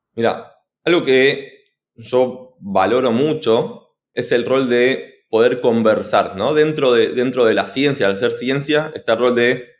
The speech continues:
conversar, conversar con el que pueda, con el que piensa diferente, con el que tiene otras ideas, otras hipótesis, y poder desafiar las del otro, las tuyas. Y la única manera de conversar es entender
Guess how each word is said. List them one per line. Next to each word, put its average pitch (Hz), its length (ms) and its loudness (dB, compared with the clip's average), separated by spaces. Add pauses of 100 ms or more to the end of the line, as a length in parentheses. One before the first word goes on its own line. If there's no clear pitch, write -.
(120)
conversar, 117 640 0
conversar 101 380 0
con 110 120 0
el 101 60 -4
que 101 80 -2
pueda, 117 300 -4 (160)
con 107 80 -2
el 101 80 -4
que 104 80 0
piensa 123 260 -2
diferente, 110 880 -4 (180)
con 107 140 -2
el 98 60 -4
que 104 80 0
tiene 117 220 0
otras 110 300 -2
ideas, 113 380 0
otras 113 240 -4
hipótesis, 113 720 -4
y 101 140 -8 (100)
poder 110 240 0
desafiar 110 560 -2 (400)
las 98 160 -2
del 101 160 2
otro, 113 260 0
las 95 160 -6
tuyas. 123 420 -4 (760)
Y 120 80 -8
la 127 80 2
única 160 200 0
manera 143 200 4
de 131 140 2
conversar 117 1000 2
es - 400 0
entender 110 800 -2